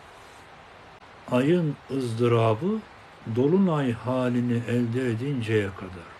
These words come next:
Dolunay halini elde ettiğinde ızdırabı biter.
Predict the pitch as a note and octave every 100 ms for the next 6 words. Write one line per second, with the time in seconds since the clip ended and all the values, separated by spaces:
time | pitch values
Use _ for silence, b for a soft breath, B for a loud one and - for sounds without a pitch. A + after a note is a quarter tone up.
0 | - - - - - - - - - -
1 | D3 F#3 G#3 E3 C3 B2+ B2+ A#2 A#2 D3+
2 | D#3+ A#2+ A#2+ A2+ - D3+ E3 C3 A2+ A2
3 | G#2+ C3 A#2 A2 A#2